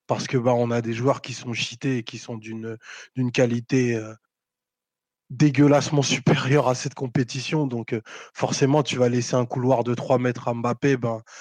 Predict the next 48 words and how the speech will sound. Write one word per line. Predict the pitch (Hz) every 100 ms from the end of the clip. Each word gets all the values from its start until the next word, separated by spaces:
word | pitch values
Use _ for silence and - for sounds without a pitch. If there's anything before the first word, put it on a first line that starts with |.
| - -
à |
la | 123 117
fin, | 143
il | 127
va | 113
se | -
retrouver | 123 - 127 123
face | 117 117 -
au | 117
gardien. | 120 117 127 135 123
Et, | 113 110 - - -
et | 117
quand | 139
t'as | - 123
le |
niveau | 117 123 127
de | 120
desperation | 120 - 123 120 - 123
de |
Di | 113 120
Maria, | 120 123 131
forcément, | - 127 - 123 120
ça | -
fait, | 117 120 113 - - -
ça | 123
fait | - 120
des | 120
situations. | - - 139 117 151 147 _ - _ 117
Mais |
à | 123
côté | 120 123 135
de | 117
ça, | - 143 123 _ _ _
sans, | - - 123 117 113 107 101 -
sans, | - 135 120 117 110 107 107 _ - _
sans | - 131
parler | 139 123 123 120
des, | 117 113 110 110 110 131 - -
des | 123 127
cas | 143
individuels | 123 117 120 113 127 120
pour | 120 117
le | 117
moment, | 120 135 143 - - - _ _ _ _ _ -
quand | 151 127
tu | -
vois | 123
ce, | 143